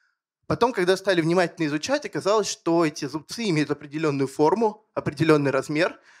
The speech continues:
для того, чтобы снижать, э, сопротивление воды.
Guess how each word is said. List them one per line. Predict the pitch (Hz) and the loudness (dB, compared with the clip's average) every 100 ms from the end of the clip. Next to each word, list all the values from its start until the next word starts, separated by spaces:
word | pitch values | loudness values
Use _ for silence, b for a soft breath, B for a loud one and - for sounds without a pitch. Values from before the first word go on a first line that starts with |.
| b | b
для | 147 151 | -12 -4
того, | 143 165 | 2 2
чтобы | 220 - 180 180 180 170 147 - | 2 2 2 4 4 4 0 -4
снижать, | - 139 143 165 - - - _ _ _ _ _ - | -6 -2 0 0 -2 -20 -20 _ _ _ _ _ -8
э, | 131 127 123 123 | -4 -2 -2 -6
сопротивление | - 147 - 143 143 139 | -10 -14 -10 -4 -2 2
воды. | 131 135 117 | 0 -2 -10